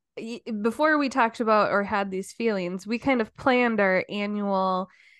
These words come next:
kind of reflection, planning, preparing kind of series of episodes. And in looking back from our, uh, during our break last week to be like, "Oh, what are some episodes I can share with people for them to either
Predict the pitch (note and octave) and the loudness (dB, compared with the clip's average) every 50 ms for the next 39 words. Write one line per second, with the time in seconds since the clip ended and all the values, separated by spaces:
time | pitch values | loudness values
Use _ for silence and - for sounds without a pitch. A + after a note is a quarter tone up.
0 | _ _ - - A3+ A3+ A3 A3 G#3+ G#3 G#3 - A3 A3 G#3+ - A3+ G3+ G3 - | _ _ -6 -6 -4 0 0 0 -2 -2 0 0 0 0 2 2 0 0 0 0
1 | - - G#3+ G3+ G3 G3 G3 F#3+ - - - G3 F#3+ F#3+ F#3+ F#3 F#3 F3+ F#3 F#3 | -8 -8 -8 -8 -6 -8 -10 -12 -10 -6 -4 -2 -2 0 -2 -2 -2 -2 -2 -4
2 | F3+ - - G3 - - - B3+ A#3+ A#3+ A#3+ A#3 A3 G#3 G3+ G3 G3 G3+ G3 - | -6 -6 -6 -6 -6 -4 -2 0 2 2 2 2 2 0 -2 -2 -4 -6 -8 -10
3 | _ _ _ _ _ _ A#3 G#3+ G#3+ G#3 - - - - G#3+ G3 F#3+ F#3+ G3 F#3+ | _ _ _ _ _ _ -2 0 0 -2 -2 -6 -4 0 2 2 4 4 2 0
4 | F#3+ F3+ F3+ F3+ G3+ C4+ - - B3 G#3 - - F#3 E3+ E3+ F3 G3 A#3+ C4+ - | 0 -2 0 2 2 0 2 2 0 0 2 -2 -2 -2 -2 -2 -4 -4 -6 -10
5 | - - _ _ _ _ _ _ _ _ _ _ _ _ - - - - _ A#3+ | -14 -20 _ _ _ _ _ _ _ _ _ _ _ _ -18 -18 -18 -10 _ -4
6 | A#3 A3+ A3 A3 G#3+ G#3+ G#3+ A3 G#3 - - _ _ G#3+ G#3+ G3+ G3+ G3+ - - | -2 0 0 0 0 0 0 -2 -4 -4 -6 _ _ -2 0 0 -2 -4 -6 -8
7 | - G#3+ G#3+ G#3+ A#3 A#3 - A#3+ A3+ A3 G#3+ G3+ - - A3+ A#3 A#3+ A#3 G#3+ A3 | -8 -4 -2 0 0 0 0 -2 0 0 0 0 0 2 2 4 4 4 2 2
8 | G#3+ - - - - _ _ _ _ _ _ _ - - - A3+ G#3+ G#3+ G#3 G3+ | 0 -6 -16 -20 -20 _ _ _ _ _ _ _ -20 0 2 2 2 4 2 2
9 | G3 F#3+ F#3 F3 - - F#3+ G3 F#3+ A3 G#3+ G#3+ G#3 G#3 F#3+ F#3+ F#3+ A#3 E4 E4+ | 2 0 0 -2 -2 -4 -6 -4 -2 -2 0 0 0 -2 -4 -2 0 -2 -2 0
10 | - A3+ G3+ G3 - - - G#3 G#3 G#3 - A#3 G#3+ A3+ A#3+ B3 C#4 C#4 - B4 | 0 -2 -2 -2 -2 -8 -8 -10 -10 -8 -8 -8 -2 0 2 2 2 0 2 4
11 | G4 A3+ G3+ - - - - - _ _ _ _ D#4+ F4+ F#4 F4+ - F4 D4+ C4+ | 4 4 2 0 -8 -20 -20 -20 _ _ _ _ 0 2 2 0 0 -2 -2 0
12 | - D4+ D#4+ - D#4+ - - D4 C#4+ B3 B3+ C4+ C4+ C4+ - B3 B3 - - D#4 | -2 -4 -2 -2 -6 -4 -2 -2 -2 0 0 -2 -2 -2 -8 -10 -10 -8 -6 -2
13 | D#4 D#4 D4 C#4+ - - C4 A#3 A3 _ - A3+ A3+ A3+ A3+ A3+ - A#3+ A3+ A#3 | 0 0 0 -2 -2 -4 -6 -6 -4 _ 0 2 4 2 2 0 -4 -4 -4 -2
14 | A3+ A#3 - - B3 A#3+ A3 G#3 A3 A3 A3 G#3+ G#3+ | -4 -4 -4 -2 -2 -2 0 0 0 2 2 0 -2